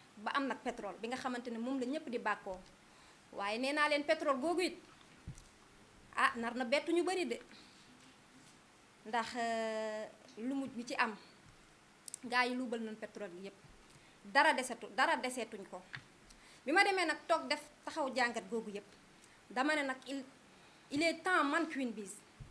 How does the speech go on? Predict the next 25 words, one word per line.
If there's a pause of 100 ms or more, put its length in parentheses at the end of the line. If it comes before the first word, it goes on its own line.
(500)
ma
jóg (960)
xeexal
sama
réew, (640)
xeexal
sama
jeunesse, (480)
avec
l'aide
bien
sûr (640)
des
jeunes,
parce
que
benn (100)
lam
mënul
yëngu, (560)
te
benn
nit
mënul
xeex.